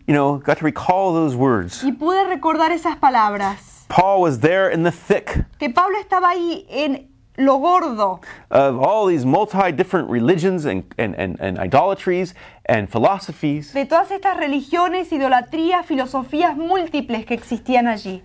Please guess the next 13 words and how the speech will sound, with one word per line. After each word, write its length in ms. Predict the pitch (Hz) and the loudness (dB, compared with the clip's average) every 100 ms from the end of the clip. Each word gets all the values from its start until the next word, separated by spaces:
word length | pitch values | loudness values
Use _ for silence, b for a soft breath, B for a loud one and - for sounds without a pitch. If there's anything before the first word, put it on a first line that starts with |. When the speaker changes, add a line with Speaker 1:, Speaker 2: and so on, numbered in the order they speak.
| - | -8
Speaker 1:
But 260 | 117 151 151 | 2 4 4
his 200 | 165 135 | 2 4
message 540 | 214 220 113 107 - | 2 0 -8 -10 -8
Speaker 2:
Pero 160 | 247 240 | -6 -4
su 160 | 277 | 0
mensaje 800 | 254 262 262 269 247 - 202 196 - | 0 0 0 0 0 -4 -4 -4 2
Speaker 1:
wasn't, 440 | 123 147 147 - | 2 4 0 0
wa-, 140 | 131 | 0
was 300 | - 123 120 113 | 2 2 0 0
not 220 | 165 - | 0 0
condemning, 500 | 147 127 190 160 151 | -2 0 0 0 0
but 180 | 143 120 | -2 0
winsome. 580 | 180 190 202 190 196 | 0 0 0 -2 -2